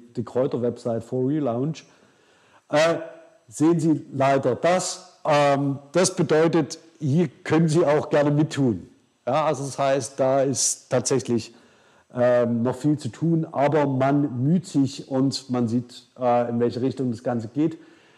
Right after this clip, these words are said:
Also unbedingt ein Tipp, das weiter zu verfolgen. Also da hat man tatsächlich große, äh, gute Quellen. Das nächste, das hatte ich schon im, äh, ganz am Anfang in der Anfangsvorlesung genannt,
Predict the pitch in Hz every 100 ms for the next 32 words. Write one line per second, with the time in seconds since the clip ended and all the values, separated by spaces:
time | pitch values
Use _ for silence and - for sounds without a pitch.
0 | _ - 135 165 175 165 160 151 - 120
1 | - 160 - 147 123 131 139 - 117 113
2 | 131 131 127 123 110 117 120 123 131 120
3 | 110 - 117 - 113 107 - 110 107 -
4 | - - 117 117 110 110 - _ _ 147
5 | 175 147 147 127 87 - _ 139 160 233
6 | 233 240 240 240 - - _ _ _ _
7 | 147 190 220 202 214 214 190 196 196 196
8 | 196 196 190 190 - - - _ - 185
9 | 233 233 202 185 214 - 196 175 170 151
10 | 190 214 208 185 - 190 185 170 175 165
11 | 151 185 202 -